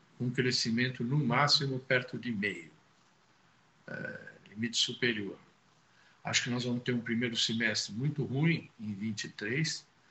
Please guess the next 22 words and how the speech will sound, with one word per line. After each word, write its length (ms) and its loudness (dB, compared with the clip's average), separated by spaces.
mas 200 -2
no 120 0
segundo 440 0
a 60 6
gente 220 4
já 80 2
retoma 400 2
o 40 -4
crescimento, 540 -6
porque 720 4
é 100 -4
questão 680 4
de 180 -4
tempo 600 2
pra 180 -4
que 360 -4
a 80 -4
diretoria 600 0
do 100 -4
Banco 260 -4
Central 480 -2
perceba 720 0